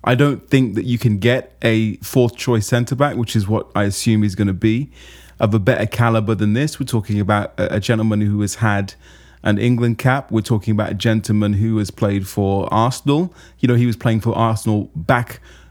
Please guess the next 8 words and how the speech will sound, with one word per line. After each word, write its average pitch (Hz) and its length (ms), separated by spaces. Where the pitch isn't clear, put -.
when 113 200
they 113 100
were 107 120
still 104 300
good. 123 340
And, 120 440
um, 120 420
he 131 380